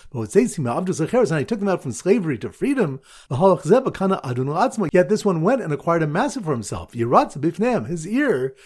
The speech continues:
should be pierced before them. So the cab driver from Diamond Cabs,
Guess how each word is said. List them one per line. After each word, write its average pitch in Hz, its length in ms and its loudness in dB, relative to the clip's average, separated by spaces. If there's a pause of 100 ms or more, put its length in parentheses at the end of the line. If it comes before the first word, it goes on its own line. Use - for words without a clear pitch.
(120)
should 151 180 -6
be 120 100 0
pierced 127 300 -4
before 120 340 -6
them. 90 280 -10 (260)
So 240 220 0
the 214 140 -4
cab 233 380 -6
driver 113 340 -2
from 135 180 -8
Diamond 123 360 -4
Cabs, 139 500 -8